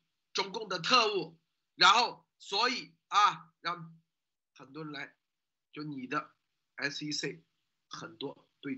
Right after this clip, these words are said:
中共、中共国方面的决策，你都要小心，甚至换人，换人以后啊，然后这相应的政策，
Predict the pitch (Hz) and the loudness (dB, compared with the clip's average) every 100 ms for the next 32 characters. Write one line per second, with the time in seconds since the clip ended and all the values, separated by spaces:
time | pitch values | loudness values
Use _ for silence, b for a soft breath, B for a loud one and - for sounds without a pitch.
0 | - 165 160 165 - 175 - _ _ - | -4 -2 0 0 0 -4 -8 _ _ 0
1 | 175 180 233 170 - 120 - 135 147 131 | 0 0 -2 -2 0 -2 0 0 2 0
2 | - - - 165 117 117 139 139 - - | 2 4 4 2 4 6 8 8 6 2
3 | 110 - _ _ _ - - 262 190 165 | 0 -10 _ _ _ 6 8 8 6 4
4 | 165 - _ _ _ _ _ _ _ _ | 2 -8 _ _ _ _ _ _ _ _
5 | _ _ _ 101 - 175 165 156 98 - | _ _ _ -16 -4 -2 -2 -4 -6 -2
6 | - - _ _ _ _ _ 123 240 220 | -2 -4 _ _ _ _ _ 0 4 4
7 | 180 214 170 165 165 - _ _ _ _ | 4 0 -2 -4 -8 -12 _ _ _ _
8 | _ - 170 165 - _ - 143 156 185 | _ 0 0 -2 -18 _ -4 0 0 -2
9 | - _ _ _ _ _ - 160 160 165 | -8 _ _ _ _ _ -2 0 0 0
10 | 170 156 - 165 160 - | -2 -2 -2 -2 -4 -8